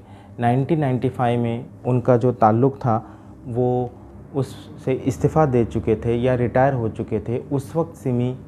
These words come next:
बैंड नहीं थी, इसलिए इनका पासपोर्ट, अ, जमा नहीं किया जा सकता। और हाई कोर्ट ने पासपोर्ट अथॉरिटी को हुक्म दिया कि वो फ़ौरन पासपोर्ट अफजल बेग साहब को लौटा दें, चुनांचा वो पासपोर्ट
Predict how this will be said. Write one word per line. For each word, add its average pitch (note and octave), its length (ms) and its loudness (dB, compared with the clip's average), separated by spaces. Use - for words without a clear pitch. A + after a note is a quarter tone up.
बैंड A#2 300 0
नहीं C3+ 240 0
थी, G#2+ 240 -4
इसलिए C3 500 -2
इनका B2+ 340 -2
पासपोर्ट, A2+ 600 -2
अ, - 640 -8
जमा A#2+ 340 0
नहीं C3 260 2
किया A#2 260 0
जा G#2 140 0
सकता। A#2+ 420 -6
और A#2+ 200 2
हाई A#2+ 240 -2
कोर्ट D3 300 0
ने A2+ 240 -4
पासपोर्ट C3+ 400 0
अथॉरिटी A2+ 400 -4
को A#2 120 -8
हुक्म B2+ 300 -4
दिया G#2+ 320 -2
कि B2 100 -2
वो B2 160 2
फ़ौरन C3+ 440 0
पासपोर्ट A2+ 500 -4
अफजल B2 420 -2
बेग A#2 220 -2
साहब G#2 380 -6
को C#3+ 120 -6
लौटा G#2 340 -2
दें, - 180 -14
चुनांचा B2+ 460 -2
वो B2+ 120 -2
पासपोर्ट B2 480 -4